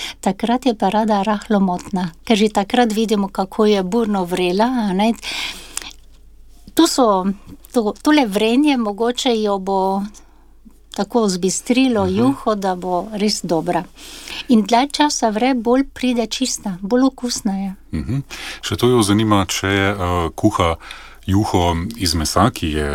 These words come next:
Speaker 2: zamrznjeno, eh, ali ga je potrebno prej odtajiti, preden ga da v vodo, ali ne?
Speaker 1: Ja, je veliko boljše in boljše bo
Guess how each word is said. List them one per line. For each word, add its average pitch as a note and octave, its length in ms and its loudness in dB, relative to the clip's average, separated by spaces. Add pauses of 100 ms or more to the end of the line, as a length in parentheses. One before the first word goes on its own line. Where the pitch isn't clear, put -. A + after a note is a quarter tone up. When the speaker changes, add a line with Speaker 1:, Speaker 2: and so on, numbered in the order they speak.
Speaker 2:
zamrznjeno, B2 720 2 (240)
eh, - 200 -12
ali G2 200 -2
ga F#2+ 80 2
je F#2 60 2
potrebno F2+ 400 -2
prej - 200 -4
odtajiti, E2 540 0
preden B2+ 440 0
ga A2 160 -2
da G#2 260 0
v G2+ 340 2
vodo, F#2+ 420 0
ali F#2 300 -2
ne? B1+ 300 -6
Speaker 1:
Ja, G3+ 400 4
je G3 200 2
veliko A#3 380 2
boljše A3 580 2 (100)
in G#3 160 -2
boljše A3 500 0
bo F#3+ 760 0